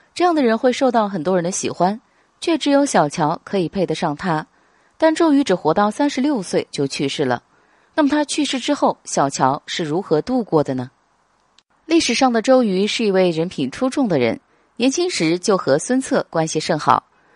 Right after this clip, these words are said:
长大后便一起奠定孙吴的基业。等到了二人该娶妻子的年纪，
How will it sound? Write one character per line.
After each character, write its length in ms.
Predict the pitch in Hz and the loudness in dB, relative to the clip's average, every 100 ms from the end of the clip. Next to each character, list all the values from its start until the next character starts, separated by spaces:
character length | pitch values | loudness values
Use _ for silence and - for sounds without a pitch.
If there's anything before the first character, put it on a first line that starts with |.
| _ | _
长 160 | - 233 | 0 2
大 120 | 277 | 2
后 240 | - 240 - | 2 0 0
便 220 | 202 190 | -4 -4
一 60 | |
起 180 | 190 151 | -4 -4
奠 200 | 185 165 | -2 -4
定 180 | 156 143 - | -2 -4 -4
孙 260 | - 196 | -4 -2
吴 160 | 151 127 | -2 -2
的 100 | 143 | -4
基 280 | - 226 226 | -4 -2 0
业。 180 | 165 - _ _ _ _ | -2 -4 _ _ _ _
等 180 | - 254 | 2 4
到 140 | 302 | 6
了 80 | 285 | 6
二 180 | 262 269 | 4 4
人 220 | 214 196 | 2 2
该 160 | 220 240 | 2 0
娶 180 | - 160 | 0 -4
妻 220 | - 294 | -2 -2
子 140 | 262 | -2
的 100 | 151 | -4
年 280 | 139 131 131 | -4 -4 -4
纪， 240 | 160 147 | -2 -4